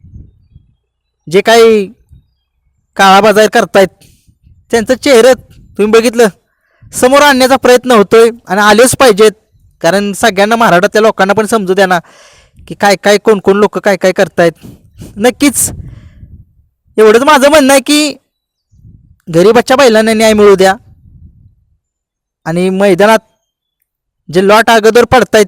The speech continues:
त्याची कानभरणी करू नका कुणाला, कारण कसं होतंय मोठी लोकांचं काय होतंय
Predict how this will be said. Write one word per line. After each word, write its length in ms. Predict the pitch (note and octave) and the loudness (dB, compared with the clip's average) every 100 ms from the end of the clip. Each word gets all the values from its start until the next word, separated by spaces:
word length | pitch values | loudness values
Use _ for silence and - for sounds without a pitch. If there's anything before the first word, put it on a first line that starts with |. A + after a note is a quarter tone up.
| - _ _ _ _ F#3 | -4 _ _ _ _ -14
त्याची 180 | F3 | -10
कानभरणी 480 | - A#3+ C#4+ C#4 B3 | -4 -2 0 0 0
करू 200 | C4 B3 | 0 0
नका 240 | C4+ B3+ A#3+ | 0 -2 -2
कुणाला, 340 | A3+ A3 G#3 F#3+ - - - - - _ _ _ _ | 0 0 0 -2 -14 -20 -20 -20 -20 _ _ _ _
कारण 220 | F#3+ A3+ | -2 0
कसं 220 | A#3+ A#3+ C4 | 0 2 2
होतंय 360 | G#3 A#3 A#3 B3 _ _ | 2 2 2 -2 _ _
मोठी 300 | A3 - A#3 | -2 0 0
लोकांचं 360 | B3 B3 A3+ A#3+ | 0 0 -2 -2
काय 140 | A#3+ | 0
होतंय 300 | A3+ A3 G#3+ | 0 2 -2